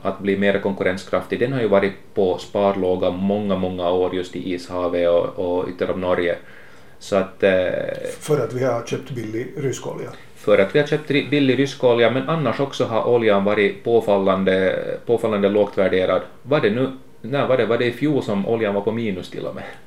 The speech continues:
Speaker 2: Ja.
Speaker 1: Så att, eh, den har varit låg och det har varit dålig lönsamhet på den där branschen, och nu har man ju sett att oljebolagen har ju skjutit upp i höjden, många av dem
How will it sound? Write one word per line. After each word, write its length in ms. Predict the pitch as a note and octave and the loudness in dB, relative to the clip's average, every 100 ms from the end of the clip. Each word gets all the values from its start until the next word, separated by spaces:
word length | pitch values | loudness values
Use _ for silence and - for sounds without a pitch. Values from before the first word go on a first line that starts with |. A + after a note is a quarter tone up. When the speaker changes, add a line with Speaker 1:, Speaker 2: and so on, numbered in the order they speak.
| - | -14
Speaker 2:
Ja. 220 | A#2+ A#2 G#2 - - - - | -8 -6 -8 -16 -20 -20 -20
Speaker 1:
Så 120 | - A2 | 2 4
att, 240 | G2 - | 4 4
eh, 280 | G#2+ G2+ G2 - - | 6 6 6 2 -6
den 220 | - A#2+ | 0 2
har 100 | A#2+ | 4
varit 240 | A2 C3+ G#2+ | 4 4 6
låg 280 | G#2 G2+ | 6 6
och 60 | G2+ | 4
det 80 | G#2 | 2
har 140 | A2 | 2
varit 200 | G#2 G2+ | 4 4
dålig 340 | A2 G#2+ G2 F#2 | 4 4 4 2
lönsamhet 640 | G2+ G2+ G2 F#2 F#2+ F#2+ | 2 2 -4 -4 -6 -2
på 60 | G2 | -4
den 140 | F#2+ | -2
där 100 | F#2 | -2
branschen, 400 | F#2 F#2+ - G2 | -2 -4 -4 -2
och 80 | F#2+ | -2
nu 120 | G#2+ | 0
har 120 | G2 | 0
man 140 | F#2+ G#2 | 0 -2
ju 60 | |
sett 220 | G2 G2 | -2 -2
att 120 | G2 G2 | -2 0
oljebolagen 840 | G2 F#2 F2+ F#2 F#2 F#2 F#2+ F#2+ | 0 0 -2 -2 -2 -4 -4 -4
har 240 | F#2+ F#2+ F2+ | -2 -4 -2
ju 160 | F2+ E2+ - - - | -2 -2 -10 -18 -16
skjutit 360 | - G#2+ G2 F#2 | -8 -8 -4 -6
upp 140 | - | -4
i 40 | F#2+ | -6
höjden, 400 | F#2+ F#2 - - - | -4 -4 -4 -8 -10
många 340 | G#2 G2 F#2 | -4 -4 -4
av 180 | F2 F2 | -6 -8
dem 120 | - | -8